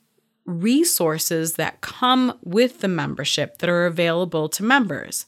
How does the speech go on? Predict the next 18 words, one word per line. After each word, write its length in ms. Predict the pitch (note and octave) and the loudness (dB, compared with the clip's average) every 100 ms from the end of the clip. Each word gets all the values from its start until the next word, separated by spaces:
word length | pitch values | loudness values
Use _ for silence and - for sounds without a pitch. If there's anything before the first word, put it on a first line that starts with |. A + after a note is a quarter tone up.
| _ | _
But 120 | A#3+ | 4
if 140 | B3+ | 4
members 480 | A#3+ B3 C4+ C#4 C4 | 6 6 6 4 2
don't 280 | - A#3+ A#3 | 2 0 0
use, 500 | G3 G#3+ A#3+ A#3+ A#3 | 0 2 2 2 0
practice, 580 | - - G3 G3+ G#3+ - | -4 0 0 0 -2 -2
or 120 | G3 - | -4 -2
implement 500 | G#3 G3+ G3+ F#3+ F#3 | -4 -2 0 0 -2
the 100 | F3 | -4
information 520 | F3 F3 E3+ E3+ E3+ | -2 -2 -2 -2 -2
that's 200 | D#3 D3 | -4 -4
available 520 | D#3 A3 D#4 C#4+ A3 | -2 0 2 2 0
to 160 | G#3 F#3+ | -2 -2
them, 400 | F3+ F3 F3 E3+ _ _ _ - | 0 2 0 -4 _ _ _ -6
they 300 | F3 A#3 D4+ | 2 4 6
may 240 | D4 D4+ | 4 4
not 260 | C#4 C4 - | 2 0 -2
see 480 | - C#4 D4+ - | -2 0 0 -2